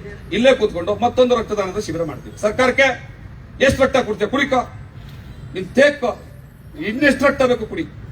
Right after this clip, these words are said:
ಕೊಡ್ತೀವಿ ನಾವು ಇಲ್ಲಿ ಕೂತ್ಕೊಂಡು. ಇನ್ನು ಎರಡು ದಿವಸದಲ್ಲಿ ಅದನ್ನ ಮಾಡ್ತೀವಿ. ನಾವು ರಕ್ತದಾನ ಶಿಬಿರ ಮಾಡೋದು ಅಕ್ರಮವೂ ಅಲ್ಲ, ಹಿಂಸಾಚಾರವೂ ಅಲ್ಲ, ಶಾಂತಿ, ಶಾಂತಿಯಿಂದ ನಾವು ರಕ್ತ ಮತ್ತೆ ಕೊಡ್ತೀವಿ.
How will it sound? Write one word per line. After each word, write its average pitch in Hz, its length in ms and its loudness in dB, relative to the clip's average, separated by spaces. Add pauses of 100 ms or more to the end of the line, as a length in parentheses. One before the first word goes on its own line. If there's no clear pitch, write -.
(120)
ಕೊಡ್ತೀವಿ 226 260 2
ನಾವು 165 120 -2
ಇಲ್ಲಿ 151 220 -6
ಕೂತ್ಕೊಂಡು. - 520 -10
ಇನ್ನು 220 120 -2
ಎರಡು 226 140 2
ದಿವಸದಲ್ಲಿ 254 240 2
ಅದನ್ನ 196 160 -2
ಮಾಡ್ತೀವಿ. 147 280 -4 (800)
ನಾವು 226 400 2 (540)
ರಕ್ತದಾನ 277 360 4 (100)
ಶಿಬಿರ 294 200 4 (100)
ಮಾಡೋದು 233 560 4 (360)
ಅಕ್ರಮವೂ 240 420 0
ಅಲ್ಲ, 247 500 2
ಹಿಂಸಾಚಾರವೂ 196 600 2
ಅಲ್ಲ, - 140 -6 (880)
ಶಾಂತಿ, 240 440 2 (600)
ಶಾಂತಿಯಿಂದ 247 360 4
ನಾವು 214 160 2
ರಕ್ತ 214 220 2
ಮತ್ತೆ 226 280 2
ಕೊಡ್ತೀವಿ. 175 420 -4